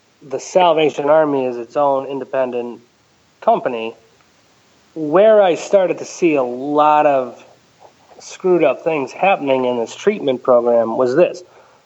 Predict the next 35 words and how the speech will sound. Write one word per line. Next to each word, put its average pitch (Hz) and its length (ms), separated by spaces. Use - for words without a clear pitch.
was 143 160
that 123 460
it's 151 200
a 135 60
private, 220 520
it's 143 280
considered 262 440
a 247 80
privately 175 600
owned 139 380
company - 400
that 139 420
provides 143 640
this 131 160
service 143 500
for 123 200
people. - 320
But 202 320
as 131 140
soon 254 560
as 190 160
you 220 260
get 175 220
out, 135 380
and, 139 180
and 143 240
I 156 120
remember 185 360
when 160 140
they 139 160
put - 300
me 165 100
into 185 260
this 156 160
program, 123 520